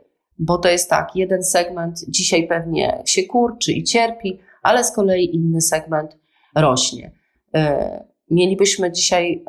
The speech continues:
markę upmarketową, sprzedającą na przykład rzeczy imprezowe, formalne, no to pewnie ten segment dzisiaj się kurczy.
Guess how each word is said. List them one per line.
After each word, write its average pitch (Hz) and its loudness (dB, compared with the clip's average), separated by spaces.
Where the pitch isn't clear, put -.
markę 175 2
upmarketową, 170 -4
sprzedającą 165 -4
na - -2
przykład 160 -2
rzeczy 165 -2
imprezowe, 165 2
formalne, 180 2
no 180 4
to 214 2
pewnie 190 0
ten 180 0
segment 175 0
dzisiaj 165 -2
się 165 -4
kurczy. - -6